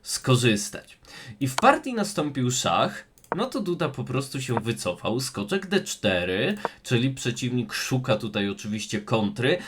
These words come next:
no bo on ma świadomość, że jeżeli te piony ruszą,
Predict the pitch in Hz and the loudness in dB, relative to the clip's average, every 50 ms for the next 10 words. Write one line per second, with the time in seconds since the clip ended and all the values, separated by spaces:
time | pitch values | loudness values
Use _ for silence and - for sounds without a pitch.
0 | - - - - 151 147 165 - 151 156 160 160 160 160 - - - 156 139 127 | -12 -10 -2 -2 0 2 2 2 2 2 4 4 2 2 2 0 -2 0 2 2
1 | 151 156 165 160 156 131 135 143 131 135 135 139 135 131 - 127 123 120 123 127 | 2 2 2 0 0 -2 0 2 6 8 10 10 10 8 4 2 2 2 4 4
2 | 165 160 165 151 135 131 135 107 - 143 131 120 117 104 98 87 - - 113 123 | 2 2 2 0 0 0 -2 0 2 2 4 4 4 2 0 -2 -2 0 0 2
3 | 131 202 262 277 - - 113 107 127 160 | 4 4 2 2 4 8 8 8 8 8